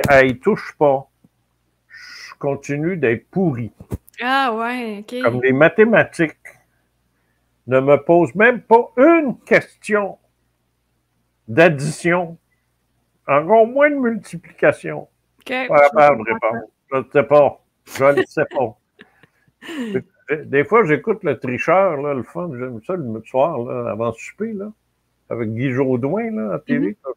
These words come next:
Speaker 1: Je regarde ça, j'aime ça, je trouve ça le fun. Je réponds aux questions, j'aime ça répondre aux questions.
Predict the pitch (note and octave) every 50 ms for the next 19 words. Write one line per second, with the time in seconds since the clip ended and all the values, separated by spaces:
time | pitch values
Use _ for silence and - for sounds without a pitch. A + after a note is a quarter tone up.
0 | _ - G2 G#2+ G#2+ G#2+ A#2 A#2 A2+ - - - A3+ G3 C#3+ C3+ A#2 A2 - -
1 | F3 D#3+ _ - C3 A2 - - B2+ A2 G#2 - G3+ F3+ C3 C3 C#3+ D3 A#2+ D#3+
2 | F3+ F3 C3+ D3 C3 - _ - F3+ D#3+ B2+ C3+ B2 A2+ - - F3 D3 C#3 G#2+
3 | - B2+ C3 B2 G#2+ - - F#2+ - _ - C3 A#2+